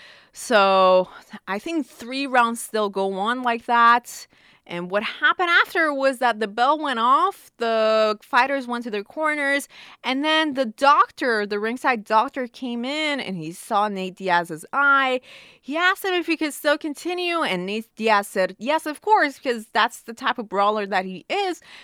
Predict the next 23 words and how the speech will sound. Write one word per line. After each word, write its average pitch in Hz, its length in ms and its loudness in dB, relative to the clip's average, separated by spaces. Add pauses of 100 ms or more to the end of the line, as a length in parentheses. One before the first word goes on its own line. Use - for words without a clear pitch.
(100)
Yet 302 240 0
the 311 80 -6
doctor 330 640 0
went 302 180 -6
to 330 80 -4
the 269 60 -6
referee 294 500 -2
and 262 160 -6
said 226 400 2
that 208 240 2
he 226 160 -10
needs 214 380 -10
to 233 100 -12
stop 214 380 -4
this 208 160 -14
fight, 294 280 0
and 185 160 -6
that's 190 220 -2
what 254 160 -4
the 254 100 -4
referee 240 440 -2
did. 285 380 -2 (580)
Now, 185 880 2